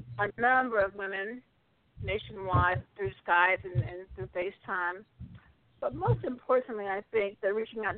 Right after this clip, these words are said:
into the community and becoming a part of the community. We call ourselves philan-, philanthropic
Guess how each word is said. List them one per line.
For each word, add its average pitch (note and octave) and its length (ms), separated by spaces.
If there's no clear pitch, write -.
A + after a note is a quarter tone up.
into G#3+ 180
the F#3+ 100
community G3+ 680
and G3 160
becoming G#3 400
a F3+ 80
part - 480
of F#3 80
the G3+ 80
community. F#3 480
We D#4 100
call C4 300
ourselves G#3+ 420
philan-, B3 240
philanthropic A3 1120